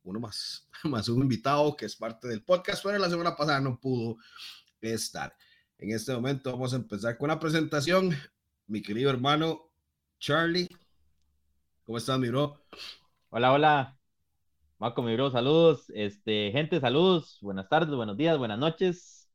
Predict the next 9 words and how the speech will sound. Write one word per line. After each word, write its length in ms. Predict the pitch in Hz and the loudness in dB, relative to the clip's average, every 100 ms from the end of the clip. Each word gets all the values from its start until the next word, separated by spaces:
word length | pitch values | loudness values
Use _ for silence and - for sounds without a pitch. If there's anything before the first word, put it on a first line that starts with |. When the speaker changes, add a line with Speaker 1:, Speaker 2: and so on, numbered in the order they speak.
| _ _ _ _ | _ _ _ _
Speaker 2:
Donde 260 | 104 107 101 | -6 -4 -2
quiera 220 | 131 147 | 0 0
que 80 | 156 | 2
nos 200 | 123 113 | 0 0
estén 340 | - 139 151 - | 0 -2 -2 -8
viendo 540 | 110 143 165 175 196 117 | 0 2 2 2 0 0
y 140 | 113 | 0
escuchando. 640 | 113 - 135 180 196 127 - - | 0 -2 0 2 2 -2 -4 -2
<laughs> 180 | - | -2